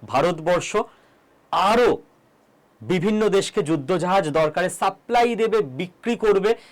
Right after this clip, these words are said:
সেই রকম কন্ডিশনেও ভারতবর্ষ এগোচ্ছে। তার আগে আইএনএস তমাল, নামটা শুনে কৌতূহল হচ্ছে তো?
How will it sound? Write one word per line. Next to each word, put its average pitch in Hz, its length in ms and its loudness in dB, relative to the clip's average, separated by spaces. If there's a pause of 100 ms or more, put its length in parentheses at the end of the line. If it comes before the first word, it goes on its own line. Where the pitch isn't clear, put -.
সেই 226 320 0
রকম 214 320 -2
কন্ডিশনেও 190 580 -4
ভারতবর্ষ 143 520 -4
এগোচ্ছে। 123 440 -6 (260)
তার 151 220 2
আগে 104 200 -2 (360)
আইএনএস 190 460 2
তমাল, 165 300 2 (300)
নামটা 190 380 0
শুনে 220 220 -2
কৌতূহল 214 460 0
হচ্ছে 202 300 0
তো? 226 180 -4